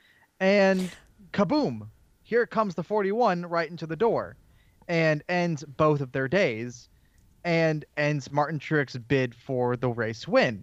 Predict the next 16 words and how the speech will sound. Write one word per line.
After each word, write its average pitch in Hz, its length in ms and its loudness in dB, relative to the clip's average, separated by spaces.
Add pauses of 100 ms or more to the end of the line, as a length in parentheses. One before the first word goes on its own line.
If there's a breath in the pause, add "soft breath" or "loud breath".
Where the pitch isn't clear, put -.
(380 loud breath)
Now, 170 380 2
Truex 262 460 -4
might 185 220 0
have 156 120 -4
been 165 420 -4
the 160 80 -8
story 160 340 -2
we 147 120 0
were 139 180 0
all 131 140 4
following 135 480 2
in 123 80 -4
terms 123 340 -6
of 113 80 -12
the 120 120 -2
race. 165 500 0